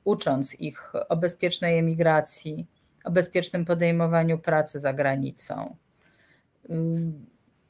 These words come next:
praktycznie od początku istnienia fundacji prowadzimy telefon zaufania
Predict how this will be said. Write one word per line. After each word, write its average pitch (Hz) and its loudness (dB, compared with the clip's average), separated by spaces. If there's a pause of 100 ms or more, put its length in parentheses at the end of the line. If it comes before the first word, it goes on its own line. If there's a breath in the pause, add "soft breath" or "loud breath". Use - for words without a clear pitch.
(680)
praktycznie 190 6
od 196 6
początku 202 2
istnienia 190 0
fundacji 180 2
prowadzimy 180 2
telefon 175 0
zaufania 175 2